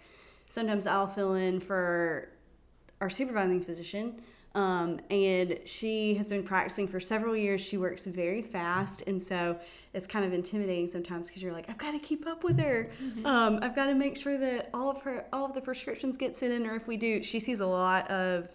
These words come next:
Speaker 1: like, overall skin checks, a lot of skin cancer patients. She's usually doing several biopsies and trying to keep all that organized is kind of,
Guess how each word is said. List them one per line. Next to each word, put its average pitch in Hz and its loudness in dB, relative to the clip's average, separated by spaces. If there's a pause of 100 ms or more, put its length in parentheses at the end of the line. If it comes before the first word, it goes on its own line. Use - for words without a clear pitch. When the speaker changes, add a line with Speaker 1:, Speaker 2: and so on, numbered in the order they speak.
Speaker 1:
like, 175 -4
overall 185 2
skin 185 -2
checks, - -6
a 180 -6
lot 175 0
of 170 -6
skin 233 -4
cancer 226 -4
patients. 214 -4 (520)
She's 202 -4
usually 202 -2
doing 180 -2
several 208 -2
biopsies 175 2
and 185 -6
trying 180 -8
to 185 -12
keep - -14
all 175 -4
that 165 -4
organized 170 -4
is 190 -14
kind 185 -6
of, 170 -10